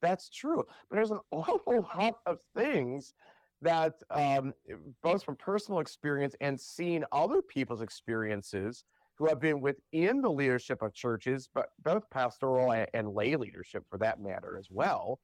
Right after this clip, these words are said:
who, um, receive positive activity from individuals because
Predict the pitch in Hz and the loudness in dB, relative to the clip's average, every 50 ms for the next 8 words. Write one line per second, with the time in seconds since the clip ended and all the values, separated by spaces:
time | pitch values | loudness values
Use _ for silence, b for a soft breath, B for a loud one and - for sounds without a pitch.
0 | _ _ _ _ _ _ _ 147 175 190 196 190 185 180 160 - _ _ _ _ | _ _ _ _ _ _ _ -2 0 2 4 4 2 0 -2 -4 _ _ _ _
1 | _ _ - 160 165 165 160 151 147 _ - 147 147 165 160 160 - - - - | _ _ -2 0 2 2 0 0 -4 _ -10 -6 -4 -4 -4 -4 -6 -12 -14 -12
2 | 190 226 247 262 262 262 240 190 - _ _ _ _ - - - 165 180 208 240 | -10 -8 -6 -6 -6 -6 -8 -10 -14 _ _ _ _ -20 -12 -8 -4 -2 0 0
3 | 285 311 311 277 202 170 147 135 113 - - 131 131 127 - _ - - 135 117 | 0 0 -2 0 2 2 2 2 0 -2 -2 -2 -2 -2 -4 _ -8 -4 -2 -2
4 | 101 110 104 92 104 92 87 85 98 98 - _ _ _ _ _ _ _ - 156 | 0 0 -2 -2 -2 -4 -6 -8 -12 -14 -14 _ _ _ _ _ _ _ -6 -4
5 | 156 - - 165 160 147 151 123 139 143 127 120 135 139 139 127 - - 151 - | -4 -2 -2 -2 -2 -2 -2 -2 -2 -2 -2 0 0 0 0 0 -2 -4 -6 -6
6 | - - 156 165 160 160 - | -6 -4 0 2 2 2 0